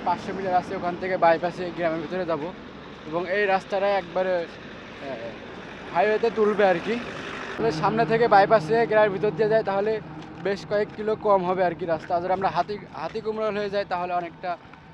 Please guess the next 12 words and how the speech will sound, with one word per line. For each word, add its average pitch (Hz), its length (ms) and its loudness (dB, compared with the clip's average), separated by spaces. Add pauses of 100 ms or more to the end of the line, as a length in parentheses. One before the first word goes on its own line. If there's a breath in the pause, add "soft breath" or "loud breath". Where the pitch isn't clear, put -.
(160)
এ, 143 320 -4 (260)
অনেক 165 280 -8
বেশি। 165 240 -8 (160)
এখন - 200 -12
আমরা 147 300 -6
আছি 143 320 -12
সলঙ্গা 135 540 -12
থানার 131 340 -12
ভিতরে, 123 500 -12 (160)
যেটা 107 260 -16 (180)
সিরাজগঞ্জ 123 520 -10
জেলা। 123 300 -14